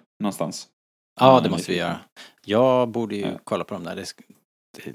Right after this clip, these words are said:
Speaker 2: det ser jag
Speaker 1: Och
Speaker 2: supersugen på.
Speaker 1: så som det är lagt här, ja, det kan ju bara vara för att någon har klippt ihop det på YouTube, det vet jag inte.
Speaker 2: Ja.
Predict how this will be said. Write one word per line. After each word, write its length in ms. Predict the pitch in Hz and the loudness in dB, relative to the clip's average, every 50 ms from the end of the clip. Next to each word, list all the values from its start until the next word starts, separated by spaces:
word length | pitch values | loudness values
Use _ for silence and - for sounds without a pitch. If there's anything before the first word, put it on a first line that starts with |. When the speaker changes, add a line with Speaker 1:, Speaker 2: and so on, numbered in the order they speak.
| - - - 101 | -16 -10 -6 -4
Speaker 2:
det 160 | 107 101 95 95 | -4 -4 -4 -6
ser 440 | - - - - 131 135 - - 104 | -8 -10 -10 -10 -10 -10 -2 2 2
jag 40 | 104 | 2
Speaker 1:
Och 40 | - | 4
Speaker 2:
supersugen 540 | - - 113 - 104 - - 113 110 107 - | 4 2 0 0 0 0 0 2 2 0 -2
på. 160 | - - - - _ - - - - - - - - - - - - - - _ _ - | -4 -8 -10 -12 _ -20 -16 -16 -14 -14 -14 -14 -16 -16 -18 -20 -20 -20 -20 _ _ -10
Speaker 1:
så 220 | - - - 123 117 | -6 4 6 6 8
som 160 | - 123 120 | 8 8 10
det 80 | 120 117 | 10 12
är 40 | |
lagt 340 | 113 117 117 - - - - | 12 10 8 6 4 -6 -8
här, 440 | - - 202 131 90 98 135 165 165 - | 2 6 8 8 8 8 6 4 4 2
ja, 140 | 98 101 113 | 2 4 6
det 120 | 117 117 | 6 6
kan 140 | 117 143 131 | 6 6 6
ju 60 | 131 | 8
bara 160 | 127 123 104 95 | 8 8 8 10
vara 160 | 92 90 90 | 10 8 8
för 80 | 104 | 6
att 80 | 92 104 | 4 4
någon 140 | 98 90 87 | 4 2 2
har 80 | 90 | 2
klippt 300 | - - 107 95 - - | 2 0 0 -2 0 -2
ihop 300 | 101 107 104 87 87 - - | 0 2 2 0 0 -2 -6
det 60 | - | -6
på 120 | 95 - 104 | -4 -2 -2
YouTube, 460 | 98 98 95 98 - - 147 143 147 | 0 2 0 0 0 0 0 0 0
det 100 | 147 139 | 2 2
vet 180 | 110 95 - - | 2 2 2 0
jag 80 | 92 | -4
inte. 200 | 98 - - - - _ _ _ _ - | -4 -6 -8 -10 -10 _ _ _ _ -2
Speaker 2:
Ja. 200 | - 92 - | -2 -2 -2